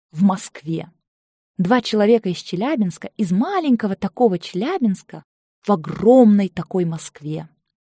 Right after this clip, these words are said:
«Офигеть! Пойдём быстрее, я угощу тебя самым вкусным пивом, которое ты когда-либо пробовала», с запалом сказал он. С руки поймал какую-то машину,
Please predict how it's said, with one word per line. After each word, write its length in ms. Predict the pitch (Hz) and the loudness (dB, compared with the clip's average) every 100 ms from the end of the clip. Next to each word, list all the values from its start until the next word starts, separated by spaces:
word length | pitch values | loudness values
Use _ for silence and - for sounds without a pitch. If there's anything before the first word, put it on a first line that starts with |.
| _ _ | _ _
«Офигеть! 1040 | - 262 233 - 233 185 165 214 170 - - _ _ | 0 2 2 2 2 2 2 4 4 0 -16 _ _
Пойдём 400 | 202 196 240 240 | 4 6 6 6
быстрее, 420 | 214 - 233 226 | 4 2 6 6
я 220 | 190 202 | 6 4
угощу 360 | 196 175 190 - | 4 2 -2 -4
тебя 200 | 220 180 | -4 -4
самым 440 | - - 247 208 | -6 -6 -2 -2
вкусным 540 | 180 - 220 190 202 185 | -4 -6 -6 -2 0 0
пивом, 320 | 226 240 160 | -2 -2 -2
которое 340 | - 185 190 | -6 -4 -2
ты 120 | 185 175 | -4 -6
когда-либо 600 | - 180 170 185 170 165 | -6 -4 0 0 -2 -4
пробовала», 640 | - 185 160 151 147 - _ _ | -4 -4 -2 -6 -8 -12 _ _
с 80 | 156 | -10
запалом 520 | 170 175 196 220 190 | -8 -6 -4 -4 -6
сказал 440 | - 175 170 165 | -10 -10 -8 -8
он. 260 | - 156 160 - _ _ _ _ _ _ | -8 -10 -12 -16 _ _ _ _ _ _
С 140 | - | -6
руки 300 | 226 226 320 | -4 -2 -2
поймал 340 | - 220 226 | 0 2 2
какую-то 380 | 214 208 220 202 | 0 -4 -4 -2
машину, 500 | 185 180 - 302 214 | -4 -4 -4 -4 -4